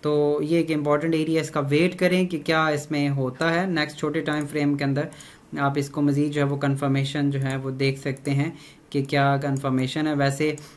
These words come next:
अगर ये ब्रेक करते, तो फिर एक बड़ी अच्छी अपॉर्चुनिटी मिल सकती है, जो कि आप, अ, इस तरह की पोजीशन में देख सकते हो ये, लेकिन इसके ब्रेक होने तक आप, अ, सेल ना करें,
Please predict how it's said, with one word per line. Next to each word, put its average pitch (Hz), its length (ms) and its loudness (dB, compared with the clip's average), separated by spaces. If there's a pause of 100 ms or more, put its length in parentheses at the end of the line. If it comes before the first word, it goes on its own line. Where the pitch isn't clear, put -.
(200)
अगर 147 220 0
ये 147 200 2
ब्रेक 160 380 4
करते, 165 220 0
तो 160 100 -4
फिर 151 200 0
एक 147 180 0
बड़ी 143 220 2
अच्छी 147 220 -2
अपॉर्चुनिटी 139 480 0
मिल 151 180 0
सकती 147 300 -4
है, 156 100 0
जो 143 160 0
कि 143 200 0
आप, 131 320 0
अ, 135 360 -2
इस 143 220 -8
तरह 139 180 0
की 139 320 -4 (420)
पोजीशन 143 420 2
में 139 180 4
देख 131 180 0
सकते 123 340 -8
हो 123 60 -2
ये, 131 360 0
लेकिन 143 200 0
इसके 165 220 0
ब्रेक 165 380 4
होने 156 260 2
तक 175 280 0
आप, 151 340 -2 (560)
अ, 151 160 -4
सेल 147 280 0
ना 165 180 4
करें, 185 260 0